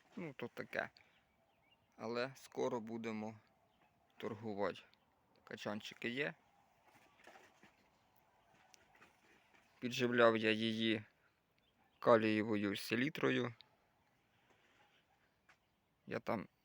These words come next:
точно вам не скажу, не помню формулу, який там процент іде азота і калія. Це треба шукати, дивитись. Коротше, така пекінка.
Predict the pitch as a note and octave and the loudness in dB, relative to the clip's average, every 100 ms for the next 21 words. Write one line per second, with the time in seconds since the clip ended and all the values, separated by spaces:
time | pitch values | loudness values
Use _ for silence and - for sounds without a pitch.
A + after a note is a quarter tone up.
0 | _ - A#2 - - A2 G#2 G#2+ A2 - | _ -6 -4 -2 -4 -4 -2 -2 -4 -2
1 | A2 C3 A#2 - A#2 A2+ A2 G#2+ - _ | -2 0 0 0 2 2 2 -2 -6 _
2 | _ - _ - C3 B2+ A#2 G#2+ G#2 A2+ | _ -20 _ -4 0 2 2 2 0 -4
3 | - _ _ _ _ _ _ _ - - | -18 _ _ _ _ _ _ _ -20 -20
4 | - _ _ - - - _ _ _ - | -20 _ _ -20 -20 -20 _ _ _ -14
5 | - G2 G#2 G2+ F#2+ G#2+ - G#2 F#2+ G2+ | -6 -4 -2 0 0 0 2 2 2 4
6 | F2+ G2 A#2 B2 - F#2+ - F#2 F2 - | 6 6 6 2 4 2 2 -2 -4 -4
7 | - - C#2+ D#2+ - - _ _ - - | 0 2 2 -2 -4 -8 _ _ -20 -20
8 | - - - - A#2+ F#2+ C2+ - - - | -20 -20 -20 -14 -6 -4 -4 -6 -4 0
9 | G#2+ D#2+ D2 E2+ - D2+ - - _ - | 0 -2 -4 -4 -4 -6 -12 -18 _ -20
10 | _ _ _ _ _ - - _ - - | _ _ _ _ _ -20 -20 _ -14 -10
11 | G2 - - - - - - - - - | -10 -10 -10 -6 -8 -8 -14 -12 -14 -14
12 | A2 | -18